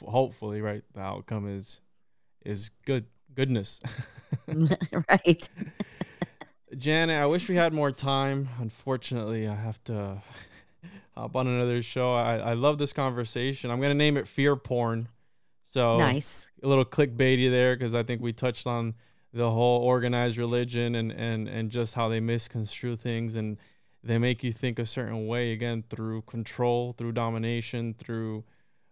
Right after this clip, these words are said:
Speaker 1: uh, false idols as well.
Speaker 2: Mm-hmm.
Speaker 1: And I would love to con-,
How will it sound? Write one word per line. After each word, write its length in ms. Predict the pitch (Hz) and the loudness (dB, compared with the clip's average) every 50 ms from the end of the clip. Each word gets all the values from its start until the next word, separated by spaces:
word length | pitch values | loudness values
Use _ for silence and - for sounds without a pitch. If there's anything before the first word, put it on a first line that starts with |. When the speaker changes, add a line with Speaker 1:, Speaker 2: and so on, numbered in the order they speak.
| _ - | _ -12
Speaker 1:
uh, 280 | 113 104 90 85 85 - - - - - - _ _ _ _ _ _ | -12 -10 -10 -12 -12 -14 -16 -20 -20 -20 -20 _ _ _ _ _ _
false 280 | - 139 135 135 123 - - | 2 4 4 4 4 0 -2
idols 480 | 135 123 127 139 139 139 139 147 139 135 | 0 2 4 4 4 4 4 4 2 2
as 160 | 131 113 113 | 0 -2 2
well. 460 | 117 120 123 127 139 147 156 156 - _ 156 | 2 4 4 4 2 -2 -4 -8 -12 _ -6
Speaker 2:
Mm-hmm. 460 | 151 147 143 - _ 160 156 165 180 | -4 -4 -4 -6 _ -6 -4 -2 0
Speaker 1:
And 360 | 202 123 127 123 123 120 117 | 0 2 2 2 2 0 0
I 100 | 107 98 | 2 2
would 140 | 120 123 123 | 2 2 6
love 200 | 120 139 147 143 | 6 6 6 6
to 100 | - 151 | 2 -2
con-, 400 | 135 139 131 - - 143 135 - | -2 -2 -2 0 -2 -4 -4 -6